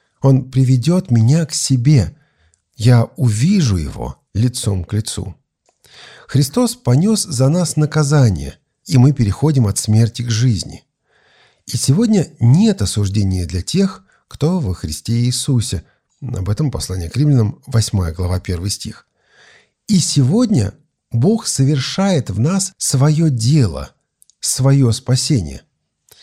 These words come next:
Совершает, среди прочего, и через наше послушание, и через наше богопочитание.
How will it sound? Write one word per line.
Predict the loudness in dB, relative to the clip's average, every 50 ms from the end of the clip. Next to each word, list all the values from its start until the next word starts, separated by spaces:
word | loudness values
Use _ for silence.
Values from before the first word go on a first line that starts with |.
| -20 -12 -8
Совершает, | -2 2 2 2 2 2 0 -2 0 0 2 2 0 -2 -2
среди | -2 -2 -2 -2 -2
прочего, | -4 -2 -2 -2 -2 0 0 -2 -2 -2 -4 _ _ _ _ _ _ _ _ _
и | -2 0
через | 0 2 2 2 2 2
наше | 2 0 0 -2 -4
послушание, | -6 -4 -4 -4 -4 -2 -4 -4 -4 -2 0 2 2 2 2 2 2 2 0 0
и | 0 -2
через | 0 2 2 2 4 4
наше | 4 2 2 2 0 -2 -4
богопочитание. | -4 -4 -2 -2 0 0 -2 -2 -4 -4 -4 -4 -4 -2 0 0 0 0 -2 -6 -12